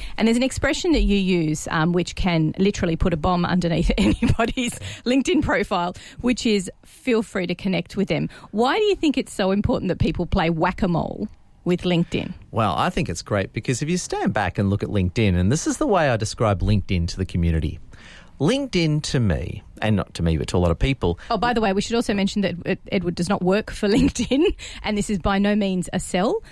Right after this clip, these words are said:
Speaker 1: but I don't know of any other platforms that really do what LinkedIn does, and it's such a crucial part of, of small business, entre-, uh, like, son-, small business
Speaker 2: Oh, it's
Speaker 1: networking.
Speaker 2: critical.
Speaker 1: Mm.
Speaker 2: You gotta remember, uh, who owns LinkedIn. It's owned by Microsoft,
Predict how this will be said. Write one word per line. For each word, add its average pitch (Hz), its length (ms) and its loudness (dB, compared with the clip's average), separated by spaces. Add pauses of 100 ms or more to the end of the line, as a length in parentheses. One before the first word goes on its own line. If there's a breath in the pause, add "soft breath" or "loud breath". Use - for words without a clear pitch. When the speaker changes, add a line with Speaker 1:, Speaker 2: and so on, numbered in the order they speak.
(180 loud breath)
Speaker 1:
but 226 120 0
I 277 100 2
don't 403 160 -2
know 233 220 2
of 240 100 0
any 190 180 0
other 147 140 -4
platforms 160 560 -2
that - 80 -6
really 160 200 0
do 165 220 0
what 160 140 -2
LinkedIn 143 300 -2
does, 147 180 0
and 196 100 2
it's 214 140 -2
such - 280 -2
a 285 80 2
crucial 214 380 0
part 170 400 0
of, 147 320 -2
of 165 140 -2
small 170 260 0
business, 151 540 -4 (120)
entre-, 170 300 0
uh, 165 120 2
like, 151 240 -2
son-, 190 320 0
small - 200 -2
business 151 340 -2
Speaker 2:
Oh, 147 100 0
it's 151 140 -4
Speaker 1:
networking. 131 60 -4
Speaker 2:
critical. 170 360 -2 (100)
Speaker 1:
Mm. 190 180 0 (160)
Speaker 2:
You - 80 0
gotta 254 140 2
remember, 131 320 0
uh, 90 240 2
who 107 180 2
owns 143 220 0
LinkedIn. 87 320 -2
It's - 140 -8
owned 143 140 2
by 92 80 2
Microsoft, - 720 -2